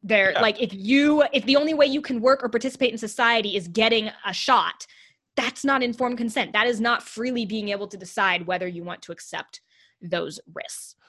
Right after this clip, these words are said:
Speaker 2: So what, what is their narrative that every-, when, and, and, and I'm not saying this from, like, a profit, 'cause I obviously, I obviously understand the business side of everybody getting a
Speaker 1: <laughs>
Speaker 2: vaccine.
Speaker 1: Right.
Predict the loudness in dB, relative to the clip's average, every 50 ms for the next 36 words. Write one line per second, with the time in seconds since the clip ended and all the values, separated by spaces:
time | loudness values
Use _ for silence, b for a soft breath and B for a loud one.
0 | _ -6 -4 0 2 2 2 2 0 -2 -2 -2 -2 -2 -2 0 0 2 2 2
1 | 2 0 -2 0 0 0 0 0 -2 _ -4 -4 -2 -2 -6 -8 -8 -10 -14 -14
2 | -14 -20 _ _ _ _ _ -4 -4 -4 -4 -4 -4 -4 -4 -4 -4 -6 -4 -2
3 | 0 0 0 0 -2 -2 -4 -2 -4 -6 -6 -6 -6 -4 -4 -4 -4 -4 -6 -2
4 | 0 0 2 0 -2 -6 -6 -2 0 0 0 0 -2 -6 -8 -4 0 0 0 0
5 | -2 -4 -8 -10 -10 -10 -10 -10 -10 -10 -8 -8 -8 -8 -8 -10 -8 -6 -4 -4
6 | -4 -4 -4 -6 -6 -6 -8 -8 -8 -8 -6 -4 -4 -4 -2 -2 -2 -2 -2 -4
7 | -4 -2 -2 0 -2 -2 -6 -8